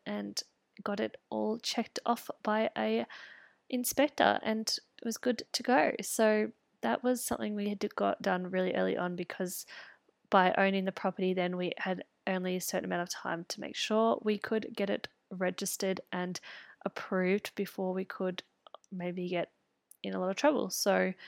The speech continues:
again, when you're maybe talking to the real estate or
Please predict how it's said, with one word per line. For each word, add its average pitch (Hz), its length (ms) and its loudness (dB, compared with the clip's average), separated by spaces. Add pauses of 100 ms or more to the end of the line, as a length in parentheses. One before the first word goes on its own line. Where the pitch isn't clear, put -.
(600)
again, 233 340 8
when 240 120 4
you're 214 480 6
maybe 196 280 0
talking 190 540 -4
to 185 720 0 (240)
the 180 100 -2
real 196 200 4
estate 254 400 2
or 196 240 4